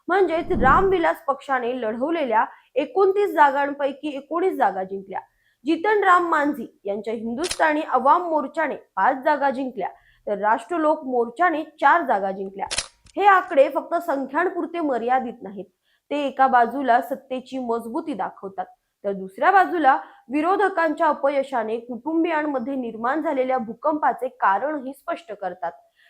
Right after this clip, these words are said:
या सगळ्याच्या पार्श्वभूमीवर प्रश्न उभा राहतो,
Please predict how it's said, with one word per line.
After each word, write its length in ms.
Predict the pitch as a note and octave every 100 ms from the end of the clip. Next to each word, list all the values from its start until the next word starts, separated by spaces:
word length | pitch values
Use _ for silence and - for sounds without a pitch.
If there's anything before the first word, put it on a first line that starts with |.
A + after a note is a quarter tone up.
| _ G4+
या 220 | A#4 A#4+
सगळ्याच्या 340 | G4+ A4 A#4+
पार्श्वभूमीवर 880 | A#4+ F4 E4 F#4 F4+ E4+ D#4 D#4+ E4+
प्रश्न 380 | E4+ D4+ D4+ D#4+
उभा 240 | C#4+ C#4
राहतो, 400 | A3+ A#3 - -